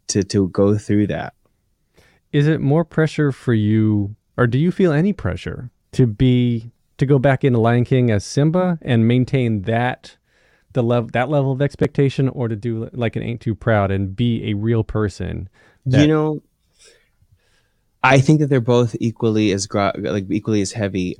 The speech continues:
Speaker 1: But what I love most is that, like, The Lion King, I got to go back into the show for a few weeks on Broadway, and it was after I hadn't done it in about five <laughs> years or so.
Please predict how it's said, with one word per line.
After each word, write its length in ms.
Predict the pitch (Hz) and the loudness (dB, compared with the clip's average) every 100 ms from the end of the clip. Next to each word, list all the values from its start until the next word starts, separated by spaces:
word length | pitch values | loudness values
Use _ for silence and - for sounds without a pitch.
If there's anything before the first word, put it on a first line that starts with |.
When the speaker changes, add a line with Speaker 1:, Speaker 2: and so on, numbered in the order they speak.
| 95 | -4
Speaker 1:
But 220 | 107 87 | -2 0
what 140 | 107 | 2
I 60 | 104 | 6
love 200 | 110 107 | 6 4
most 300 | 110 113 - | 0 -4 -4
is 120 | 95 | -8
that, 140 | 107 | -8
like, 160 | 95 92 | -8 -6
The 80 | 98 | -6
Lion 260 | 101 110 | -6 -6
King, 220 | 113 107 - | -8 -10 -8
I 100 | 107 | -6
got 220 | 113 - | -6 -6
to 440 | - 113 104 - - - | -4 -2 -2 -6 -12 -12
go 160 | - 101 | -4 0
back 220 | 110 127 | 2 4
into 160 | 151 131 | 2 2
the 80 | |
show 280 | 101 110 113 | -2 0 0
for 160 | 107 95 | 0 -6
a 60 | |
few 180 | 92 104 | -4 -2
weeks 220 | 98 92 | -2 -4
on 160 | - 98 | -8 -6
Broadway, 440 | 92 92 87 - - _ - - _ - | -4 -4 -6 -14 -18 _ -20 -20 _ -8
and 300 | 101 98 95 - | -4 -4 -6 -6
it 80 | 95 | -4
was 120 | 98 | -2
after 240 | 98 95 117 | -2 -4 -4
I 40 | |
hadn't 180 | 107 98 | -4 -2
done 160 | 95 110 | -2 -2
it 120 | - | -2
in 120 | 92 | -6
about 420 | 87 87 85 - | -6 -8 -8 -12
five 440 | - - 95 98 98 | -20 -14 -6 -4 -4
<laughs> 60 | |
years 420 | 101 107 113 90 - | -4 -2 -2 -4 -10
or 80 | |
so. 220 | 87 - | -12 -10